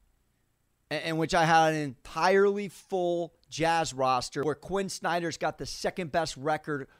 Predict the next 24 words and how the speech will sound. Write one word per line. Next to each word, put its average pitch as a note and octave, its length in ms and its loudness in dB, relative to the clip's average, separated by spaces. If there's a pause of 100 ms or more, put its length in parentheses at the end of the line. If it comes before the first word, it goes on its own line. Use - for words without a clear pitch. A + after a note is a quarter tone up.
(200)
over D#3+ 220 -2
ten F3+ 300 -4
sample F#3 380 -4
sizes C3+ 440 -2
against D#3 380 -6
this C#3 180 -10
Nets D3+ 300 -6
team, B2 340 -10 (220)
and C#3+ 120 -6
we D3 80 -4
get C3 120 -4
ran C3 240 -2
out A#2+ 80 0
of A#2 80 -2
the G#2 80 -4
building G2 300 -2
in F2 60 -10
the E2+ 60 -10
first D#2+ 320 -14
quarter. - 280 -20 (680)
Uh, C#3+ 40 -6
by F#3+ 140 6
the G#3+ 80 6
way, F#3+ 240 6